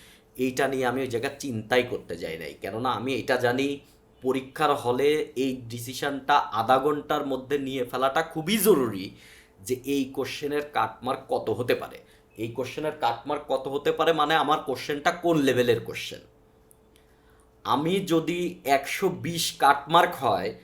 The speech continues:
তাহলে একশো পঁচিশটা কোশ্চেন দাগায় একশো বিশ পাওয়া কিন্তু, এটা কিন্তু সুপারন্যাচারাল ব্যাপার। অনেকে পারে এটা, যে একশো বিশটা আনসার করছে, একশো বিশটাই হইছে। But আমি, আমরা বলতেছি আমরা সবাই অ্যাভারেজ। একটা অ্যাভারেজ স্টুডেন্ট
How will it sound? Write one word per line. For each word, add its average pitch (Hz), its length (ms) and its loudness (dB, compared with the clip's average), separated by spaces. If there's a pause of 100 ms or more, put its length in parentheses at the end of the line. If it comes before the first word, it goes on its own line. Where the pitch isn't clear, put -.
(200)
তাহলে 135 200 4 (100)
একশো 135 440 4
পঁচিশটা 156 720 6
কোশ্চেন 160 400 -2
দাগায় 139 340 6
একশো - 320 0
বিশ 143 260 -6
পাওয়া 143 300 4
কিন্তু, 143 300 -4
এটা 143 160 -2
কিন্তু 147 220 -8
সুপারন্যাচারাল 123 680 -2
ব্যাপার। 101 260 -6
অনেকে 202 340 2
পারে 113 320 4
এটা, 90 340 -4 (380)
যে 120 100 0
একশো 127 260 0
বিশটা 135 320 -2
আনসার 135 240 0
করছে, 147 240 -2
একশো 139 200 -2
বিশটাই 123 380 0
হইছে। 95 420 -6 (500)
But 110 140 8 (100)
আমি, 156 460 0
আমরা 135 220 4
বলতেছি 143 400 0
আমরা 117 160 2
সবাই 107 280 2
অ্যাভারেজ। 82 500 -4 (500)
একটা - 240 -6
অ্যাভারেজ 131 500 2
স্টুডেন্ট 143 560 -2